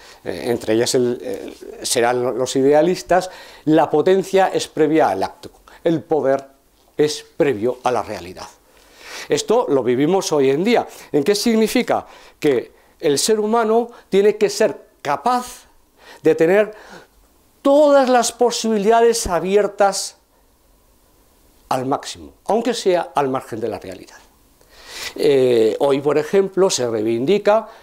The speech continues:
que, entre otras cosas, ¿no? Pues que, eh, hay gente que, bueno, voy, voy a poner casos extremos, pero que son reales, ¿no?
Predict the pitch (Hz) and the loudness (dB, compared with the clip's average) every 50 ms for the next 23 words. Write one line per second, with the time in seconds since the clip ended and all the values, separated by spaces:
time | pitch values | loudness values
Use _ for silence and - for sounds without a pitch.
0 | - - - _ _ _ - - - - - - - - - - 90 85 - - | -20 -20 -20 _ _ _ -6 -6 -6 -6 -12 -16 -18 -16 -14 -14 -14 -12 -10 -12
1 | 90 - - 92 - - - 160 170 - - 151 160 160 - - 127 151 156 - | -10 -8 -6 -4 -4 -2 0 0 -2 0 -2 -2 -4 -4 -6 -6 -6 -6 -6 -6
2 | 127 120 - - 135 123 110 - - - - - - - 107 107 69 - - - | -10 -10 -4 -2 0 0 0 -2 -6 -16 -20 -20 -10 -8 -8 -6 -6 -8 -6 -4
3 | - 117 110 - - 156 131 139 165 165 - 113 60 - - 110 117 113 110 131 | -4 -4 -4 -2 -2 -2 0 0 -2 -2 -4 -10 -12 -10 -6 -4 -2 0 0 -2
4 | 143 - 139 139 139 135 139 143 135 151 147 - 143 131 - 156 139 - 143 - | -2 -2 -2 0 0 0 0 0 0 -2 -2 -2 -4 -2 -2 -2 -2 0 -2 -4
5 | - - - 180 180 175 196 202 - - 104 104 - - - 143 151 175 170 165 | -4 -4 0 0 2 2 0 -2 -2 -4 -6 -4 -4 -2 0 0 2 2 4 4
6 | 220 269 240 - - - - - - - _ - 170 240 | 2 2 0 -4 -8 -14 -20 -20 -20 -18 _ -2 -2 -2